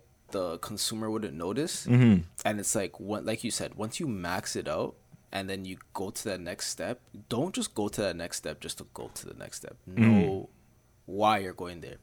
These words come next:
Speaker 1: It's like, what, why do you want raw?
Speaker 2: Yeah,
Speaker 1: 'Cause you,
Speaker 2: yeah,
Speaker 1: 'cause
Speaker 2: yeah.
Speaker 1: those files are gonna be huge. Do you have hard drive space for that shit?
Speaker 2: <laughs>
Speaker 1: Like, why are you going to raw? I personally
Speaker 2: It's
Speaker 1: go to
Speaker 2: true.
Speaker 1: raw just because, like, I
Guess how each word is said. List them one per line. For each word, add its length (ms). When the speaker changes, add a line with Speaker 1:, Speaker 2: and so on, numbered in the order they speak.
Speaker 1:
It's 220
like, 180
what, 240
why 320
do 120
you 100
want 280
raw? 280
Speaker 2:
Yeah, 340
Speaker 1:
'Cause 100
you, 60
Speaker 2:
yeah, 260
Speaker 1:
'cause 120
Speaker 2:
yeah. 40
Speaker 1:
those 160
files 240
are 40
gonna 100
be 80
huge. 360
Do 120
you 80
have 180
hard 220
drive 180
space 220
for 100
that 140
shit? 340
Speaker 2:
<laughs> 480
Speaker 1:
Like, 220
why 120
are 40
you 80
going 340
to 120
raw? 320
I 140
personally 320
Speaker 2:
It's 80
Speaker 1:
go 80
to 60
Speaker 2:
true. 80
Speaker 1:
raw 180
just 300
because, 500
like, 200
I 260